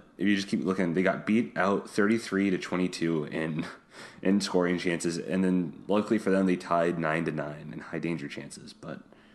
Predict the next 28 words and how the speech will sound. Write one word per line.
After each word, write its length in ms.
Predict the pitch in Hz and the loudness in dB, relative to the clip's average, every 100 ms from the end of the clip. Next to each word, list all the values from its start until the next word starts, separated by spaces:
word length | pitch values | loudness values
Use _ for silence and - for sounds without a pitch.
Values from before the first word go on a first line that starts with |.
| - - _ - - - - | -20 -20 _ -20 -20 -20 -16
I 60 | - | -8
mean, 220 | 80 73 | -6 -6
jeez, 720 | 69 78 78 78 71 - - - | -6 -4 -2 -2 -2 -6 -8 -10
like, 200 | - 85 - - - - _ - - - - _ _ - | -4 -4 -4 -12 -16 -20 _ -20 -20 -20 -20 _ _ -2
it, 160 | 98 | 2
it 60 | 110 | 2
just 160 | 107 107 | 2 2
doesn't 180 | 101 95 | 2 2
make 180 | 78 | -2
sense. 360 | - 87 85 - - - - - | -2 -2 -2 -8 -8 -12 -12 0
I 100 | 113 | 4
understand 540 | 117 123 110 101 101 | 4 4 2 4 4
if 180 | 110 95 | 4 2
you're 120 | 92 | 2
gonna 140 | 92 95 | 4 4
get 200 | 80 - | 0 0
beat 200 | 85 - | -2 0
by 120 | 87 | 0
guys 240 | 82 82 | 2 2
like 100 | 90 | 0
Alexander 400 | 80 85 87 87 | 0 0 0 -2
Barkov 460 | 80 76 76 85 85 | -2 -2 -2 -2 0
or 320 | 85 78 65 62 | 0 -2 -4 -8
Jonathan 300 | 73 90 87 | -4 0 0
Huberdeau 280 | 82 85 90 | 0 0 2
or 80 | 82 | 2
Vinny 220 | 80 82 | 0 0
Trocheck, 440 | 78 73 76 92 | 0 -2 0 0